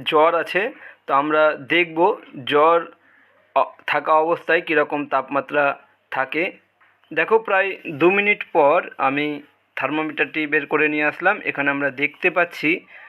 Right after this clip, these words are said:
যে পারদ স্তম্ভটা, পারদ স্তম্ভটা যেখানে আছে, পারদের যে দাগটি আমরা দেখতে পাচ্ছি, প্রায়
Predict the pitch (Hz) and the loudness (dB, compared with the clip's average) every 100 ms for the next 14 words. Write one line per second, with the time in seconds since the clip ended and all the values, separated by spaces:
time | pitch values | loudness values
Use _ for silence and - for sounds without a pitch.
0 | - _ _ - 135 143 147 147 131 160 | -20 _ _ -18 -6 -2 0 0 0 0
1 | 180 185 - 180 180 165 - 147 180 - | -2 -6 -2 -2 -2 -4 0 0 0 -2
2 | 139 147 160 151 160 160 156 156 156 156 | -2 -2 -4 -6 -4 -4 -2 0 0 -2
3 | - _ - 131 139 151 147 143 143 - | -8 _ -8 -2 -2 0 0 0 -2 -6
4 | 160 143 131 131 135 123 123 127 147 147 | -2 -2 -4 -8 -8 -2 -2 -2 -4 -2
5 | 147 143 - 151 151 - 202 196 147 151 | -2 -4 -6 -4 -4 -4 -6 -2 -2 -2